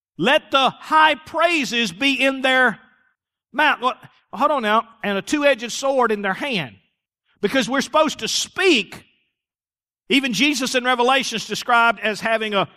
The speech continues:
sharp two-edged sword coming out, that the words that we speak are like a two-edged sword.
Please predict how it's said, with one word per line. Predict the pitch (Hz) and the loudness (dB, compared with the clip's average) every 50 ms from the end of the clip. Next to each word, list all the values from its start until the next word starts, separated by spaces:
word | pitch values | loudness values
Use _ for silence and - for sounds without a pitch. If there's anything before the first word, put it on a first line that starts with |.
| _ _ | _ _
sharp | _ - - - - 277 269 269 254 - - - | _ -10 -8 -2 0 2 4 4 2 0 -2 -6
two-edged | - 277 262 254 247 196 220 208 | -4 0 2 2 2 0 -2 -6
sword | - - 269 269 262 233 214 190 - | -4 -4 -2 0 2 2 0 0 0
coming | 240 240 226 226 220 | -2 -2 0 0 0
out, | 214 226 226 226 233 - - - _ _ _ _ _ - | 2 4 4 4 4 2 -2 -16 _ _ _ _ _ -2
that | 185 220 - | -2 -2 0
the | 240 220 | -2 -2
words | 202 233 254 269 277 277 240 196 | 2 4 4 4 4 2 0 -4
that | 247 226 | -6 -6
we | 254 247 | -6 -6
speak | - - - - 269 262 - | -6 -6 -6 -4 -2 -2 0
are | 254 240 | 0 2
like | 226 202 - | 2 2 0
a | 208 | -2
two-edged | - - 269 277 262 254 247 202 208 220 - | -6 -4 -2 0 2 2 2 0 -2 -6 -6
sword. | - - - 254 226 220 220 226 233 226 208 | -4 -2 0 0 2 2 2 2 2 0 -2